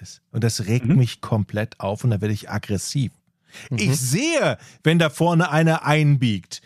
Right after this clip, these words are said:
Speaker 1: Da muss ich nicht noch hören, „Ach, da biegt einer ein“, weil ich sehe. Ich bin,
Speaker 3: Ja.
Speaker 1: fahr vorausschauend.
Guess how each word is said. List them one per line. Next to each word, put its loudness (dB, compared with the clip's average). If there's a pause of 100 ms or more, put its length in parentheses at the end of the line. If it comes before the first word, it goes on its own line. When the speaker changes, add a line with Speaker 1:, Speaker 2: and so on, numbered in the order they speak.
(120)
Speaker 1:
Da 2
muss 0
ich -4
nicht 2
noch 4
hören, 4
„Ach, 0
da 2
biegt -2
einer 2 (160)
ein“, -6 (220)
weil 0
ich -4
sehe. -4 (280)
Ich -6
bin, 4
Speaker 3:
Ja. 0
Speaker 1:
fahr 4
vorausschauend. 0